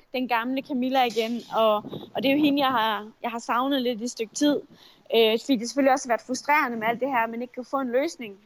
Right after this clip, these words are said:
øh, på problemerne. Og selvfølgelig, den er ikke løst endnu, men, men vi har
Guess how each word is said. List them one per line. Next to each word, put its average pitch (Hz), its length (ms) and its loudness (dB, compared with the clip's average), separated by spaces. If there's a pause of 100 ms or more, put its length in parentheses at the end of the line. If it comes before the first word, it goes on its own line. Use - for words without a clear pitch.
(120)
øh, 202 380 -8 (520)
på 247 80 2
problemerne. 254 680 0 (380)
Og 233 200 4
selvfølgelig, 339 440 0
den 240 80 -2
er 254 60 -2
ikke 262 140 -4
løst 311 300 -2
endnu, 294 300 2 (320)
men, 262 360 2 (380)
men 247 220 0
vi 247 60 -2
har 247 160 2